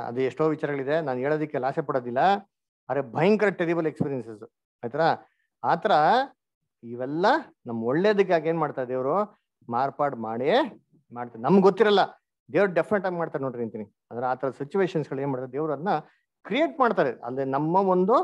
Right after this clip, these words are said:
ಆತ್ಮಿಕ ಜೀವನಕ್ಕೆ ಏನಾಗ್ಬೇಕು? ಬೆಳವಣಿಗೆಗೆ ಪ್ರಯೋಜನ ಆಗೋ ರೀತಿಯಲ್ಲಿ ದೇವ್ರೇ ಮಾಡ್ತಾರೆ, ಮಾಡೇ ಮಾಡ್ತಾರೆ. ಅದರ ಅದೇ ತರ ನೋಡ್ಬೇಕಾದ್ರೆ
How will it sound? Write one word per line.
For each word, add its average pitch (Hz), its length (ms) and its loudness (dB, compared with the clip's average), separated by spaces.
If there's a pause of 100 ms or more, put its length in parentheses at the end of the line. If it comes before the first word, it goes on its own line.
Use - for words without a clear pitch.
(680)
ಆತ್ಮಿಕ 233 440 0
ಜೀವನಕ್ಕೆ 208 360 0
ಏನಾಗ್ಬೇಕು? 180 280 -4
ಬೆಳವಣಿಗೆಗೆ 151 560 0 (300)
ಪ್ರಯೋಜನ 208 360 2
ಆಗೋ 175 180 -2
ರೀತಿಯಲ್ಲಿ 160 280 -6
ದೇವ್ರೇ 151 160 0
ಮಾಡ್ತಾರೆ, 127 320 -8 (500)
ಮಾಡೇ 123 280 -2
ಮಾಡ್ತಾರೆ. 113 360 -4 (100)
ಅದರ 127 180 -2 (480)
ಅದೇ 175 140 2
ತರ 190 120 0
ನೋಡ್ಬೇಕಾದ್ರೆ 156 440 2